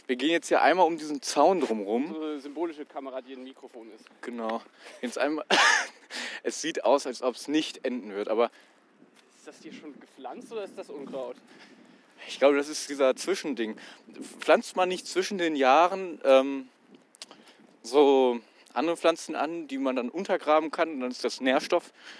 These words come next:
Speaker 2: Ach so,
Speaker 1: Ja.
Speaker 2: ja, ne, das macht irgendwie Sinn, weil das sieht auch relativ symmetrisch und gut verteilt aus hier. Als wäre das geplant, dass das hier ist.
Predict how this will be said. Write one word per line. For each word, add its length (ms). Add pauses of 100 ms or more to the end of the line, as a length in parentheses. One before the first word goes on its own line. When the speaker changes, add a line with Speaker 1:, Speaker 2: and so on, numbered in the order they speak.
(160)
Speaker 2:
Ach 240
so, 380
Speaker 1:
Ja. 120
Speaker 2:
ja, 180
ne, 140
das 140
macht 180
irgendwie 200
Sinn, 180
weil 100
das 120
sieht 120
auch 140
relativ 380
symmetrisch 460
und 580
gut 120
verteilt 380
aus 180
hier. 120
Als 120
wäre 120
das 140
geplant, 360
dass 100
das 140
hier 140
ist. 160